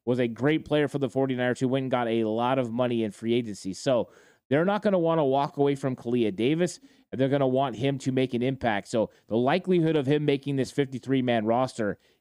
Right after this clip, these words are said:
is really, really good. And I think at some point him making an impact on the season could be pretty good. Will it be significant to the fact that you're like, "Wow, he's the, the next big thing"? Potentially. Go watch my video, Kalia Davis, the next big thing.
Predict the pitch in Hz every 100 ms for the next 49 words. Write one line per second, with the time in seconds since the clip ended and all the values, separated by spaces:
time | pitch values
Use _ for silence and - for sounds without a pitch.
0 | _ 143 151 104 87 90 117 143 139 127
1 | 131 127 113 117 131 147 - _ _ _
2 | - 120 120 156 147 117 156 147 - 143
3 | 127 123 135 131 127 123 131 127 127 117
4 | - - 120 127 110 - - 185 151 117
5 | 98 _ _ _ - 156 131 110 110 98
6 | 87 78 113 170 156 180 170 156 151 165
7 | 160 156 160 139 - _ - 139 135 143
8 | 143 147 139 120 147 151 120 147 160 135
9 | 139 - _ _ 123 143 147 - 139 143
10 | 135 - 139 147 175 160 _ - 156 220
11 | 190 131 107 101 151 147 156 - 151 127
12 | 143 151 139 117 - _ - - 143 156
13 | 139 131 156 131 120 123 123 127 135 -
14 | 139 135 104 135 135 107